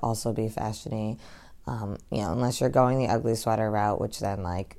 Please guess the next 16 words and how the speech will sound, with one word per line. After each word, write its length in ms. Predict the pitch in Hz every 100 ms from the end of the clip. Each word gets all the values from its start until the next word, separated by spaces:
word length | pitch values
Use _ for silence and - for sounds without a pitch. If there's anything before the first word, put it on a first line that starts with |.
| -
you 120 | 95
know, 160 | -
may 100 | 101
the 100 | 104
force 280 | 107 107 110
be 140 | - -
with 240 | 139 139
you. 240 | 139 135
Choose 300 | 127 - 135
your 160 | 123 113
ugly 260 | 110 117 120
sweater. 580 | - 113 113 110 113 - - -
Choose 320 | - - 131
it 140 | 123 -
wisely. 760 | 120 107 117 127 120 120 123 - - - - - - - - - - - - - -
I'm, 300 | 151 147